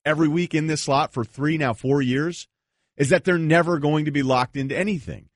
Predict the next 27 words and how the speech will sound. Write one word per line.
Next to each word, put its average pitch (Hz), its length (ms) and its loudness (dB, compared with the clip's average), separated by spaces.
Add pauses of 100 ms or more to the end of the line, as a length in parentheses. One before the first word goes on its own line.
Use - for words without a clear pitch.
(300)
They're 143 140 4
never 156 360 4
going 180 280 2
to 185 60 -6
tell 117 280 2
you, 90 300 0 (260)
"This 104 160 -6
is 82 100 -10
exactly 101 540 -2
how 151 140 4
we 147 80 0
feel 156 200 0
about 147 220 0
this 151 180 -6
team, 71 320 -6
and 82 140 -8
this 127 160 0
is 143 140 -6
a 151 40 -4
criteria 143 540 -2
that 117 140 -2
will 98 100 -2
carry 131 320 0
over 127 180 0
year 123 300 0
after 120 220 -2
year." 104 360 -4